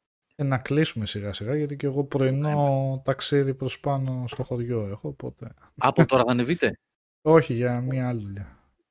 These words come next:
Speaker 2: Α,
Speaker 1: Πιο
Speaker 2: α,
Speaker 1: μετά
Speaker 2: α,
Speaker 1: θα
Speaker 2: α.
Speaker 1: ανέβουμε.
Speaker 2: Ωραία. Ωραία. Οπότε έχουμε όλοι, ε, πρωι-, όλοι. Έχουμε πολύ πρωινό ξύπνημα αύριο. Πολύ με όμικρον γιώτα και με ύψιλον. Πολύ, έχουμε πολύ πρωινό ξύπνημα. Θα κλείσουμε τώρα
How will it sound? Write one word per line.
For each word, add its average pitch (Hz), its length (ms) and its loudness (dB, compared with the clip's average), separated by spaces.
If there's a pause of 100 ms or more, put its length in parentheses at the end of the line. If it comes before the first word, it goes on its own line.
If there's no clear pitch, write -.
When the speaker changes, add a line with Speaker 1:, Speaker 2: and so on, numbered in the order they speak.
(140)
Speaker 2:
Α, 135 380 0
Speaker 1:
Πιο 117 180 -4
Speaker 2:
α, 120 40 -2
Speaker 1:
μετά 107 140 -4
Speaker 2:
α, 107 40 -4
Speaker 1:
θα 107 60 -6
Speaker 2:
α. 110 40 -6
Speaker 1:
ανέβουμε. 104 420 -10 (800)
Speaker 2:
Ωραία. 107 400 -10 (580)
Ωραία. 104 200 -8
Οπότε 113 240 -4
έχουμε 131 220 -2
όλοι, 117 420 0
ε, 98 80 -6
πρωι-, 101 260 -4
όλοι. 95 280 -2 (140)
Έχουμε - 180 -6
πολύ 107 220 -4
πρωινό 95 300 -6
ξύπνημα 87 380 -12
αύριο. 87 300 -8 (500)
Πολύ 95 240 -6
με 107 120 -2
όμικρον 107 300 -4
γιώτα 98 560 -4 (260)
και 104 180 -6
με 95 120 -4
ύψιλον. 107 600 -8
Πολύ, 101 360 -4
έχουμε 101 440 -6 (120)
πολύ 101 300 -2
πρωινό 90 320 -8
ξύπνημα. 113 480 -12 (1400)
Θα 110 100 -12
κλείσουμε 113 400 -6
τώρα 127 420 -2